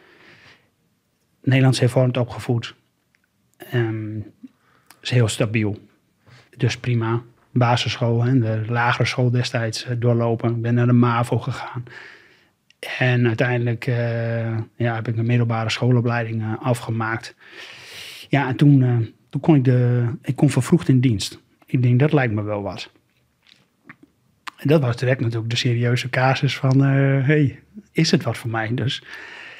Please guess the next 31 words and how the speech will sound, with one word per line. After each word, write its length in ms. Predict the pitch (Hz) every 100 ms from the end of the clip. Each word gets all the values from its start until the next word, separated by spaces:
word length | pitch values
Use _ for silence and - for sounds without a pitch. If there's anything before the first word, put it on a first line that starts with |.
| -
daar 300 | - 143 165
begon 360 | 175 160 190 185
eigenlijk 340 | 170 185 175
al 140 | 156 135
voor 220 | - 120
mij, 280 | 131 151 190
als 120 | 139
je 60 | 135
dan 180 | -
echt 240 | - 170 -
zegt, 380 | 147 127 - - -
ga 280 | - -
je 160 | 135 123
de 120 | 123
uitdagingen 840 | 131 156 156 151 156 147 143 143 -
aan? 460 | 135 139 175 196 - _ - 226 240
Eh, 100 | - 120 - _ - -
dat 180 | - 175
was 160 | 170 139
voor 140 | 143
mij 240 | 135 139 147
eerst 360 | 143 147 -
de 80 | 131
echte 420 | 127 131 123 - -
uit-, 260 | 135 117 - -
een 100 | 139
uitdaging. 800 | 135 120 110 107 - - 120 175
Echt 180 | 123 -
een 320 | 131 120 123
nieuwe 340 | 147 165 143
wereld. 480 | 123 131 127 - -